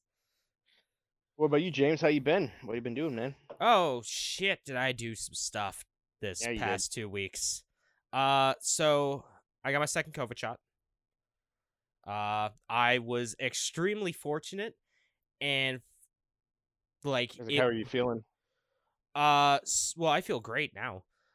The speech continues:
Speaker 2: Um,
Speaker 1: Well, I mean, how, how, I mean, how did you feel? Fine?
Speaker 2: Oh,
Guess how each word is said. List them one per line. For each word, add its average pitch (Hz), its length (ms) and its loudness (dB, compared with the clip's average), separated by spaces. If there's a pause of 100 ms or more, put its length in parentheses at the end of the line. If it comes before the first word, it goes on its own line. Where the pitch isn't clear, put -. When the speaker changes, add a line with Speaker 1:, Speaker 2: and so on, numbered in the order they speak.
(140)
Speaker 2:
Um, 123 300 2
Speaker 1:
Well, 135 200 6
I 117 60 4
mean, 107 160 -6 (220)
how, 123 80 -8
how, 139 80 4 (140)
I 117 40 2
mean, 110 180 -2
how 120 100 -4
did 107 240 -6
you 104 80 -8
feel? 95 260 -8 (120)
Fine? 113 280 -6 (540)
Speaker 2:
Oh, 160 180 4